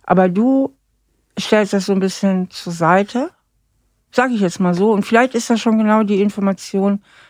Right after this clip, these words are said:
die du eigentlich brauchtest und wo du mal nachfragen musst. Sag mal, du hast mal gesagt, „Ich bin nicht dein Typ.“ Was heißt das? „Stehst nicht auf mich, aber ich wäre eigentlich der beste Kumpel für dich.“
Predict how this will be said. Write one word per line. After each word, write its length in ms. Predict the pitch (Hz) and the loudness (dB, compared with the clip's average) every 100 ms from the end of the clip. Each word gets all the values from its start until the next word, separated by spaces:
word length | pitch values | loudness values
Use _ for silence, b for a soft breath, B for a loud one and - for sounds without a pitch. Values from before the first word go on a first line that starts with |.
| b - | b -4
die 60 | |
du 100 | 190 | 0
eigentlich 360 | 170 196 190 - | 2 0 -2 -6
brauchtest 580 | - 269 - 151 151 - | -2 -2 -2 -6 -4 -2
und 140 | 170 | -2
wo 60 | 180 | 0
du 80 | 185 | 0
mal 160 | 190 | 2
nachfragen 460 | 226 269 - 139 135 | 0 -2 -2 -2 0
musst. 160 | 151 | 0
Sag 120 | 185 185 | 0 0
mal, 100 | 185 | 2
du 80 | |
hast 160 | 196 202 | 0 0
mal 120 | 208 | -2
gesagt, 280 | 185 202 208 | 0 -2 -2
„Ich 140 | 185 | -6
bin 100 | - | -4
nicht 180 | 190 180 | -4 -2
dein 160 | 185 180 | -4 -4
Typ.“ 240 | - 165 | -8 -6
Was 140 | 165 170 | -6 0
heißt 300 | 156 151 - | 0 0 -8
das? 160 | - b b b | -12 b b b
„Stehst 420 | - 202 190 - | -6 0 0 0
nicht 160 | 190 - | -4 0
auf 160 | 196 | 2
mich, 260 | 220 233 190 | 2 0 0
aber 180 | 170 156 | 0 0
ich 140 | 170 | 0
wäre 120 | 185 175 | 2 2
eigentlich 220 | 185 180 | 0 -2
der 100 | 185 | 0
beste 320 | 180 180 - | 0 -2 -6
Kumpel 360 | - 165 151 170 | -2 0 0 -4
für 180 | - 147 | -12 -10
dich.“ 240 | - - | -10 -12